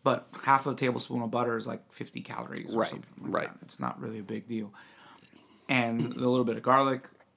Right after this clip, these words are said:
Speaker 1: uh, we, that minced garlic, and do that sauteed spinach with the tuna. And sometimes I just do the tuna and the spinach.
Speaker 2: Yeah.
Speaker 1: And that's, like,
Speaker 2: That's, that's
Speaker 1: two hundred and fifty
Speaker 2: enough.
Speaker 1: calories, and I feel
Speaker 2: Right.
Speaker 1: pretty good.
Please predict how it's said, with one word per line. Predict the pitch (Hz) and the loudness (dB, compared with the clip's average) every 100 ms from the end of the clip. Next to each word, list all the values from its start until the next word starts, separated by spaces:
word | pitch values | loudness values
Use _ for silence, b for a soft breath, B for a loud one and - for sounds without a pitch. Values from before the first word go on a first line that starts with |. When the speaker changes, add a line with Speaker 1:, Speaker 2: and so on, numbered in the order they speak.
| - | -6
Speaker 1:
uh, | 113 110 | -4 -4
we, | 110 110 | -4 -6
that | - 110 | -6 -4
minced | 113 127 127 - | 0 0 0 -2
garlic, | 127 127 123 | 0 0 -2
and | 113 | -4
do | 117 | -2
that | 117 - | -2 -2
sauteed | 120 120 113 - | -2 -2 -6 -4
spinach | 135 131 131 127 | -2 0 0 -2
with | 127 120 - - | -4 -6 -8 -10
the | 117 113 110 110 - b b b b _ - | -6 -4 -4 -8 -14 b b b b _ -4
tuna. | 135 135 135 | 2 6 6
And | - | 4
sometimes | 139 175 190 | 2 2 2
I | 143 | 0
just | 127 123 | 0 -2
do | 113 | -2
the | 110 - - | -2 -8 -6
tuna | 139 127 120 | 0 0 0
and | 113 | -2
the | 110 | -2
spinach. | - 147 135 - - - | -2 0 0 -2 -10 -4
Speaker 2:
Yeah. | - 160 165 - | 2 2 2 -2
Speaker 1:
And | 120 | 2
that's, | 123 123 - | 2 2 2
like, | 123 117 - _ - | 2 2 -6 _ -2
Speaker 2:
That's, | 110 - | -2 -2
that's | - | -2
Speaker 1:
two | 151 135 | 4 6
hundred | 135 131 | 6 4
and | 123 | 0
fifty | 143 - | -4 -4
Speaker 2:
enough. | - 131 | 0 2
Speaker 1:
calories, | 135 123 - | 2 0 0
and | 139 | 2
I | |
feel | 208 | 4
Speaker 2:
Right. | 190 | 4
Speaker 1:
pretty | 185 170 | 4 2
good. | 202 175 | 4 2